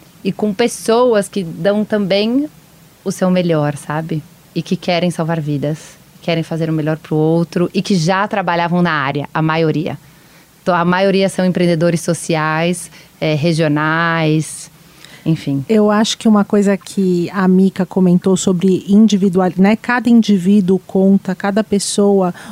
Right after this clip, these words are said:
Speaker 2: é uma vida que a gente pode salvar e uma família em sofrimento, é, quando a gente, n-, no começo dessa série que a gente fez, eu entrevistei uma viúva muito jovem,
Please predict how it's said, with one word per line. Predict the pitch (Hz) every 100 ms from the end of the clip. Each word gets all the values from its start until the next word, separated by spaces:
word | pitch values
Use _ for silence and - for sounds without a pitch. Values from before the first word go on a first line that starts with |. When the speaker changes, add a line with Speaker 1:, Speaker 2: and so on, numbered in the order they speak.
| -
Speaker 2:
é | 185
uma | 185 196
vida | 180 196 202 202 190
que | - 190
a |
gente | 180 185 -
pode | 202 190
salvar | - 190 175 180 185 190
e | 190
uma | 190
família | 180 190 185 185
em |
sofrimento, | 185 190 - 196 202 208 196 - - -
é, | 196 190 190 190 - _ -
quando | 226 254 277
a | 254
gente, | 220 220 - 220 202 196
n-, | 190 196
no | 202
começo | - 208 214 233
dessa | 208 190 - 190
série | 180 - 202 208 190
que | -
a |
gente | 175 185 -
fez, | - 196 202 - - -
eu | 196
entrevistei | 196 202 190 -
uma | 202 202
viúva | 185 196 208 247 226 190 180 170
muito | 180 208 247 220
jovem, | 190 208 220 233 202 190